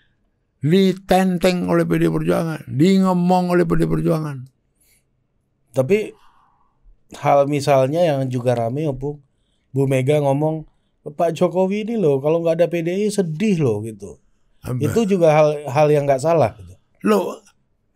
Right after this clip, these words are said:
Speaker 1: dia tahu betul karakteristik, saya tahu betul karakteristik Mega. Kalau dia akrab sama orang, ngomongnya seenak jidatnya.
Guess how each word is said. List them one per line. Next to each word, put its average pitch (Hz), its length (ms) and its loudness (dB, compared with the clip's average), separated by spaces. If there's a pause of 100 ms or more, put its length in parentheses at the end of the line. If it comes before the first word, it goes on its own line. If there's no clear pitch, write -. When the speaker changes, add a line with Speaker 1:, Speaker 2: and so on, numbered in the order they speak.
(680)
Speaker 1:
dia 151 480 2
tahu 151 320 2
betul 147 320 2
karakteristik, 123 880 -2
saya 131 260 0
tahu 131 240 0
betul 135 300 0
karakteristik 113 760 -6
Mega. 95 480 -6 (240)
Kalau 165 380 0
dia 180 240 0
akrab 160 420 -2
sama 151 320 -4
orang, 143 480 0
ngomongnya 160 540 0
seenak 151 340 -2
jidatnya. 135 640 -4